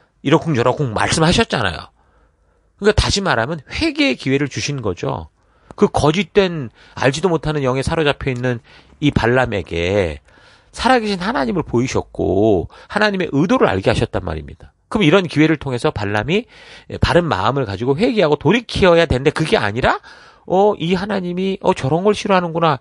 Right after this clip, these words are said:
이런 걸 알게 되면서 그걸 이용해 먹는 짓을 한 거예요. 그 이스라엘 백성들 그래서 음란한 우상 숭배에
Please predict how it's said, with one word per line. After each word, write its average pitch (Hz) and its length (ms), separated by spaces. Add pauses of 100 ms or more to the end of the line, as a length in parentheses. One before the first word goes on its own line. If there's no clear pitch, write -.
(140)
이런 226 300
걸 220 160
알게 170 320
되면서 170 260
그걸 170 320
이용해 151 360
먹는 123 260
짓을 - 240
한 117 140
거예요. - 400 (920)
그 196 80
이스라엘 214 280
백성들 196 380
그래서 214 500 (240)
음란한 139 400
우상 120 240
숭배에 113 500